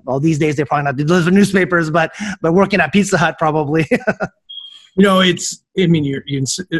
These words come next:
Speaker 2: I mean, it's a crazy story. You gotta put that in a book. Um, <laughs> um, because I don't, I think people need to hear this.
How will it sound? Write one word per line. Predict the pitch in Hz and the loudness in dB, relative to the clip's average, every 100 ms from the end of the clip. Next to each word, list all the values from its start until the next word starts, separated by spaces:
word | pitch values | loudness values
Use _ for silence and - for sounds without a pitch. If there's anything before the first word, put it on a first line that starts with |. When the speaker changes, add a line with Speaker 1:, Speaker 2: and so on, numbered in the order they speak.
| - | -4
Speaker 2:
I | 175 | 0
mean, | 170 | 2
it's | 151 - | 0 -6
a | - | -10
crazy | - - 226 156 | -4 2 2 2
story. | 147 - 185 160 | -2 0 0 0
You | 139 | -2
gotta | 135 170 180 | -2 -2 0
put | 180 180 | 0 0
that | 160 | 0
in | 151 | -2
a | 135 | -4
book. | 123 170 - - - _ _ _ | -2 -4 -4 -12 -18 _ _ _
Um, | 147 151 143 139 135 - 127 | -2 0 0 -2 -8 -12 -18
<laughs> | _ | _
um, | 151 143 139 135 _ _ _ _ _ _ _ | -4 -4 -6 -10 _ _ _ _ _ _ _
because | - 196 220 | 0 2 2
I | 226 | 2
don't, | 226 226 | 0 0
I | 190 | -2
think | 190 269 | 4 4
people | 277 285 240 | 4 4 6
need | 220 - | 4 2
to | 185 | -2
hear | - 175 156 | -4 -2 -2
this. | - - - - | -4 -16 -14 -14